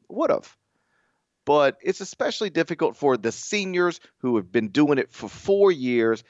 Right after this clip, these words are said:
at a place where you're not guaranteed to ever get something like this. And they worked and they worked and they worked and they earned it,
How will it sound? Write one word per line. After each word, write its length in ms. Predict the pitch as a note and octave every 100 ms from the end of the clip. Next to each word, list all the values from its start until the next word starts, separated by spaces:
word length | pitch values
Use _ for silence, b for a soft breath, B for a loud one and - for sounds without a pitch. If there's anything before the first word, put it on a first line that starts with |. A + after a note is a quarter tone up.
| b b -
at 120 | A#2
a 40 |
place 400 | - D#3+ D#3 -
where 120 | B2+
you're 180 | A#2+ C3
not 500 | C#3+ G3 G3 E3+ _
guaranteed 580 | C#3+ D3+ C#3 B2+ C#3+ B2
to 100 | - _ -
ever 200 | C3+ A#2
get 180 | B2
something 300 | - G#2 F#2+
like 220 | F2+ F2+ -
this. 280 | D2+ - _ b b
And 120 | A2 G#2+
they 100 | G2+
worked 340 | B2+ C#3+ -
and 80 | G2+
they 60 |
worked 320 | F#2+ B2+ B2 G#2+
and 80 |
they 60 | F#2+
worked 360 | F#2+ A2+ G#2+ _ _ -
and 120 | G2
they 80 | -
earned 260 | B2+ A#2+ A2+
it, 160 | -